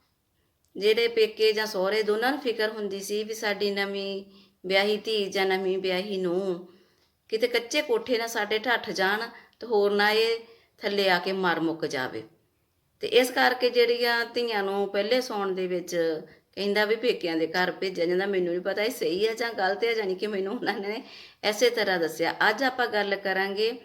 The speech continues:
ਵੀ ਤੀਆਂ ਦਾ ਤਿਉਹਾਰ, ਜਿਹੜੀ ਮੇਨ ਮਕਸਦ ਆਪਾਂ ਗੱਲ ਕਰਨ ਲਈ ਮੈਂ ਵੀਡੀਓ 'ਤੇ ਆਈ ਹਾਂ, ਇਹ ਗੱਲ ਆ। ਤੇ ਦੇਖੋ ਜੀ,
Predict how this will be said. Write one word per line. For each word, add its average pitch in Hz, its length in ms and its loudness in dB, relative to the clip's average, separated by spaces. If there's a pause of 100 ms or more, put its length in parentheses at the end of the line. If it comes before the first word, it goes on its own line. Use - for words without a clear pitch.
(460)
ਵੀ 240 200 0 (220)
ਤੀਆਂ 302 360 2
ਦਾ 277 140 2
ਤਿਉਹਾਰ, 226 480 -2 (360)
ਜਿਹੜੀ 226 240 2
ਮੇਨ 202 360 0
ਮਕਸਦ 185 400 -4
ਆਪਾਂ 185 220 -4
ਗੱਲ 175 260 0
ਕਰਨ 180 320 0
ਲਈ 185 240 -4 (400)
ਮੈਂ 190 160 -2
ਵੀਡੀਓ 185 320 0
'ਤੇ 202 180 0
ਆਈ 180 260 0
ਹਾਂ, 233 100 -6 (1500)
ਇਹ 214 180 2
ਗੱਲ 190 240 -2
ਆ। 143 120 -10 (500)
ਤੇ 214 140 -4 (260)
ਦੇਖੋ 226 360 0
ਜੀ, 254 340 -2